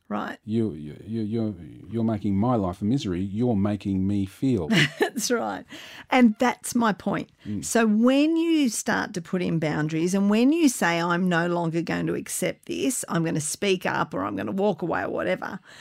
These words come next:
Speaker 1: then you also need to factor in, in your planning
Speaker 2: Yep.
Speaker 1: that other people may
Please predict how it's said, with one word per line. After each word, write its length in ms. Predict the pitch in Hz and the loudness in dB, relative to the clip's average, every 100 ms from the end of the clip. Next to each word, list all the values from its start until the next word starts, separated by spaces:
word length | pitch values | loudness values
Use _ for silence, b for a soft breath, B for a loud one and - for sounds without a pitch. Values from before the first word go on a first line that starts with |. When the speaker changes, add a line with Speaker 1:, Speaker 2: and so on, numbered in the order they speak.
| B B | B B
Speaker 1:
then 200 | - 214 | 2 6
you 120 | 214 220 | 8 6
also 440 | 226 311 - 330 | 4 4 4 2
need 240 | 285 214 | 2 2
to 60 | 196 | 2
factor 380 | - 185 - 190 | 2 0 0 0
in, 140 | 190 | 0
in 200 | - 196 | 4 4
your 80 | 180 | 4
planning 800 | 156 - 190 175 180 170 - 262 349 - | -2 -2 -2 0 -2 -2 0 0 -2 -10
Speaker 2:
Yep. 120 | - B B | -18 B B
Speaker 1:
that 180 | 202 - | -2 0
other 320 | - 214 240 277 | 4 4 6 0
people 440 | - 202 196 190 | 2 2 2 2
may 200 | 185 175 | 2 2